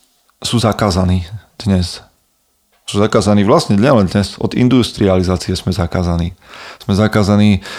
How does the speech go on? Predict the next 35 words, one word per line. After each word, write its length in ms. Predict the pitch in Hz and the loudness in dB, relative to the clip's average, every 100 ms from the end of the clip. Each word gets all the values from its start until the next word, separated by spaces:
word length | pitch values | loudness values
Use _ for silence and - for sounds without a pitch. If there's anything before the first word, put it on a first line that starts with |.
| - - | -14 -2
pretože, 720 | 101 101 95 90 98 98 92 - - - - - - - - _ _ _ - | -2 0 -2 0 2 2 0 -6 -20 -20 -20 -20 -20 -20 -20 _ _ _ -4
a, 140 | 104 92 87 78 85 - 104 - _ _ _ _ _ _ _ | 0 0 0 -2 -6 -10 -18 -20 _ _ _ _ _ _ _
tak 240 | - 113 | 0 0
ako 120 | 107 110 | 2 2
nám 180 | 104 92 - _ _ _ _ _ _ _ _ _ _ _ - - | 2 2 -2 _ _ _ _ _ _ _ _ _ _ _ -20 -10
všetko, 320 | - 185 - | 0 2 2
čo 160 | - 117 | 2 4
nám 160 | 98 | 4
niečo 320 | 98 107 104 98 | 4 2 2 2
dá, 160 | 92 | 2
nám 240 | 98 92 92 | 2 2 0
niečo 160 | - | 0
vezme. 320 | 92 101 87 | -2 0 -2
Napríklad 480 | - 104 - 101 98 - | 0 -2 0 -2 -2 2
industrializácia 880 | 104 98 - - 98 90 95 - 95 | 2 2 -2 -2 -2 0 -2 0 0
nám 160 | 90 | 0
dala 240 | 90 92 90 | 2 0 2
veľa 240 | 95 90 | 0 2
dobrého, 480 | 110 131 120 117 127 | 2 4 4 4 2
ale 160 | 104 113 | 2 0
odpojila 480 | - 120 107 101 | 0 0 2 4
nás 160 | 95 90 | 2 0
od 160 | - - | -4 -2
toho, 240 | 104 98 | 0 0
kde 80 | 92 | -2
sme 240 | 92 120 | -2 -2
žili. 240 | 185 139 95 | 2 2 0
Odpojila 400 | - 104 95 90 | 0 0 2 0
nás 240 | 90 87 | 0 -4
od, 320 | 104 95 - | -6 -8 -8
od 160 | - - | -12 -4
práce 640 | 110 127 123 131 117 110 | 0 0 0 2 2 2
svojimi 320 | - 104 95 | 0 0 0
vlastnými 400 | 92 92 - 95 | 0 -2 -2 0
rukami. 480 | 92 98 110 107 90 | 0 0 0 0 -2